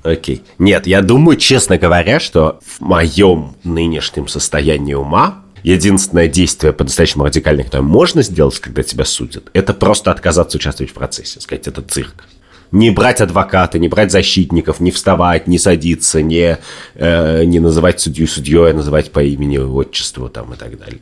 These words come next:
И поэтому все, что ты можешь в ситуации, когда тебя судят, на самом деле, это эту идиотскую форму не соблюдать, не говорить, значит, «Уважаемый председательствующий», там, не соблюдать, не, не вы-,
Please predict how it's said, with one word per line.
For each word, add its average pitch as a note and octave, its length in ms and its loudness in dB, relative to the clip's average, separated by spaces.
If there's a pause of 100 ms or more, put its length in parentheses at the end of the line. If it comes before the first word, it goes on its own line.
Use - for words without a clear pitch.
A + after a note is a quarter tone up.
И - 80 4
поэтому A#2+ 440 4 (160)
все, - 280 2
что - 180 -4
ты G2 100 0
можешь C#3 540 2
в - 60 -12
ситуации, F2 480 0
когда D2 260 -4
тебя C#2 220 -2
судят, - 360 -6
на D#2+ 140 0
самом C#2+ 440 -2
деле, - 340 -8 (280)
это A#2 400 0 (340)
эту B2 240 2
идиотскую G2 1160 2
форму B2 720 2 (340)
не F#2+ 200 4
соблюдать, E2+ 560 -2 (100)
не E2+ 140 2
говорить, D#2 520 0 (160)
значит, B1 340 -10 (360)
«Уважаемый C2+ 400 -2
председательствующий», - 1080 -4
там, - 260 -8
не B1 80 -10
соблюдать, - 680 -8
не, C2 280 -4
не C2 160 -4
вы-, D#2 140 2